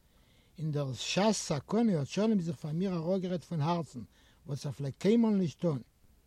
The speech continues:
איך האב זיך נישט צוגעהערט צו אים, נאר געקוקט, ווי דער טאג בלעזלט זיך, געשווילט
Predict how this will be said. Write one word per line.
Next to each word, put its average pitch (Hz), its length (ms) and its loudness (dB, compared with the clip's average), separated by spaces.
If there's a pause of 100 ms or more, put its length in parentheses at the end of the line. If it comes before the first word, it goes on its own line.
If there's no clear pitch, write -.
(840)
איך - 100 0
האב 220 120 8
זיך 220 180 6
נישט 208 200 6
צוגעהערט 214 480 8
צו - 160 -2
אים, 131 220 2 (480)
נאר 170 180 4
געקוקט, 185 460 2
ווי 190 100 2
דער 170 120 2
טאג 196 340 2
בלעזלט 160 480 4
זיך, 185 300 -2 (420)
געשווילט 190 720 4